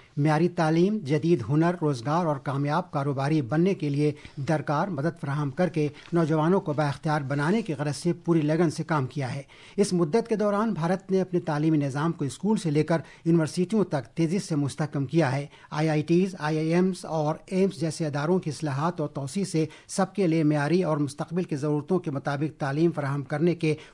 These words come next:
हुकूमत के मजबूत अहद की अक्कासी होती है। इस साल उनतीस अप्रैल को नई दिल्ली में यू वाई यू जी एम कॉन्क्लेव से खिताब करते हुए वज़ीर आज़म नरेंद्र मोदी ने इस बात को उजागर किया था कि हुकूमत मुल्क के तालीमी निज़ाम को जदीद बना रही है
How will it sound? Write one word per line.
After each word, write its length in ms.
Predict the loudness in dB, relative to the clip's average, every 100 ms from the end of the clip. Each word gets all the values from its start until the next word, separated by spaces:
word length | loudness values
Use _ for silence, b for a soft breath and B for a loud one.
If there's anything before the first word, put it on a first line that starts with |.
| -4
हुकूमत 360 | 2 2 2
के 100 | 0
मजबूत 440 | 0 0 -2 -4 -2
अहद 240 | -2 -2
की 120 | -4 -6
अक्कासी 380 | -4 -6 -4 0
होती 260 | 0 0
है। 120 | -4 -6 B B B B
इस 160 | -2 0
साल 340 | 0 2 0 0
उनतीस 380 | 0 0 -2 -4
अप्रैल 320 | 2 2 2
को 200 | 0 0
नई 200 | 0 2
दिल्ली 280 | 2 4 4
में 220 | 2 0 B B B -12 -6
यू 420 | 0 2 2 0 -6 -14 -16 -18 -20 -20 -20 -12
वाई 280 | -2 2 2
यू 360 | 2 0 0 -2
जी 240 | -4 0 2
एम 160 | 2 0
कॉन्क्लेव 540 | 0 0 2 2 2
से 160 | 0 -6
खिताब 320 | -2 -2 0
करते 280 | -4 -2 2
हुए 140 | 2
वज़ीर 220 | 2 0
आज़म 220 | 0 2 2
नरेंद्र 260 | 0 0
मोदी 280 | 0 2 2
ने 80 | 0
इस 100 | 0
बात 240 | -2 -2
को 120 | -2 -4
उजागर 340 | -2 -2 -2
किया 200 | 0 0
था 200 | 0 -2 B B B
कि 40 | 2
हुकूमत 460 | 4 2 2 0
मुल्क 260 | 2 2 2
के 100 | -2
तालीमी 340 | 0 2 2
निज़ाम 360 | 2 2 0 0
को 100 | -2
जदीद 320 | -4 -2 -2
बना 200 | 2 2 2
रही 220 | 2 2
है 180 | 0